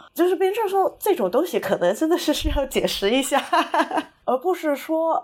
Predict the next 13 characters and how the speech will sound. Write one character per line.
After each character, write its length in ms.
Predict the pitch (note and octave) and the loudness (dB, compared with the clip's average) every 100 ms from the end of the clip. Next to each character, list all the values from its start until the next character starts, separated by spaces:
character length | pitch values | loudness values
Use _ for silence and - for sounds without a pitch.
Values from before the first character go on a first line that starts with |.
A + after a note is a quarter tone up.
| D#4 | -2
那 100 | F4 | 0
当 240 | F4+ F#4+ | 2 0
然 400 | F4+ C4 C4+ C#4+ | 0 0 0 -4
有 200 | B3 G#3+ | -2 -2
一 80 | G#3 | -2
些 200 | A#3 D4 | -2 -4
复 220 | D4 A3+ | -2 -2
杂 220 | F#3+ F3 | 0 0
一 80 | G3+ | 0
点 160 | B3+ G3 | 0 0
的 100 | F#3 | 0
东 240 | G#3 A3 | 0 -2
西， 240 | A3+ G#3 | -2 -2